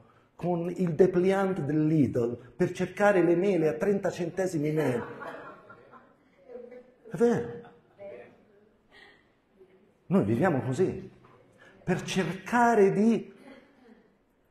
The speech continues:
risparmiare, di fare il conto per come arrivare a fine mese e non dirmi: "Eh, ma tu non conosci la mia situazione economica", perché io ti avrei fatto conoscere la mia situazione economica un po' di tempo fa.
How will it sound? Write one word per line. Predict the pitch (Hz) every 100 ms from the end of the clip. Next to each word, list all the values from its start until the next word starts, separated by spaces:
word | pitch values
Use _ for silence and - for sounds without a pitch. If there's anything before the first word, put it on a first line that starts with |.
| _
risparmiare, | 180 170 - - - 180 170 175 202 214 208 190 170
di | 170
fare | 190 190
il | 180 156 -
conto | - 220 220 214 202 196
per | 190 185
come | - 196 185
arrivare | 170 180 190 196 190
a |
fine | 190 185 190
mese | 208 214 190 175 - -
e | 190
non | 247 262
dirmi: | 240 220 196 190
"Eh, | 214
ma | 185
tu | - 226
non | 185
conosci | 175 185 196 - 151
la | 160
mia | 175
situazione | 151 147 156 - 165 151
economica", | 147 139 143 120 123 120 - -
perché | 170 226
io |
ti | 196
avrei | 165 -
fatto | 175 175
conoscere | 160 175 185 180 170
la | 175
mia | 202 262 160
situazione | 120 127 151 - 170 151
economica | 139 147 147 135 127 147 - - -
un | 160
po' | 180
di | 156
tempo | 139 147 147
fa. | 135 117 -